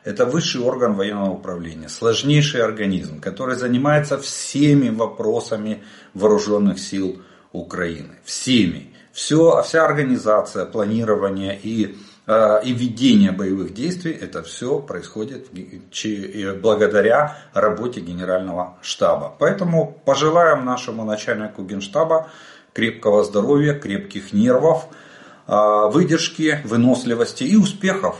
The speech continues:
на поле боя, чтобы его подчинённые, э, с-, э, креативили, разрабатывали операции, а войска на фронте будут их воплощать в жизнь и громить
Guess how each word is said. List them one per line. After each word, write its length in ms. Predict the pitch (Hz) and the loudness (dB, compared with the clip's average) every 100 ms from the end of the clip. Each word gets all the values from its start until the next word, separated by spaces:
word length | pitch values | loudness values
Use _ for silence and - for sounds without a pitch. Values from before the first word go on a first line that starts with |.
| - | -8
на 720 | 107 107 110 110 110 104 - | -2 0 2 4 4 2 0
поле 240 | - 127 120 | -2 0 0
боя, 340 | 104 143 139 | 0 2 2
чтобы 480 | 92 - 95 101 98 | 0 -6 -8 -8 -6
его 200 | 98 113 | -4 -4
подчинённые, 920 | 104 107 - 104 127 147 143 139 139 - - _ _ | -4 -6 -6 -4 0 2 4 2 0 -10 -20 _ _
э, 520 | 110 101 101 101 95 | -4 0 2 2 0
с-, 160 | 92 - | -2 0
э, 380 | 113 104 98 98 | 2 2 0 -2
креативили, 960 | 123 113 110 139 143 147 143 139 - - - | 2 2 2 0 0 2 4 2 2 -10 -8
разрабатывали 800 | 98 101 117 127 139 127 92 92 | -2 0 2 4 4 0 -2 -2
операции, 720 | 101 131 147 170 - 147 143 - - _ - | -2 2 2 2 -2 -6 -6 -10 -20 _ 0
а 80 | |
войска 600 | 127 160 - 190 190 185 - | 2 2 2 2 2 0 -4
на 500 | 104 113 113 113 110 - | -2 2 4 4 2 0
фронте 400 | 123 143 143 117 | -2 0 -2 -6
будут 440 | 95 107 107 - | -8 -8 -8 -6
их 260 | 101 98 - - - | -4 -6 -10 -18 -4
воплощать 640 | 98 98 104 - 104 85 | -2 0 0 0 0 0
в 40 | 87 | -2
жизнь 420 | 110 147 147 - | 0 0 0 -8
и 160 | 131 127 | -8 -8
громить 500 | 101 90 101 98 | -6 -2 0 0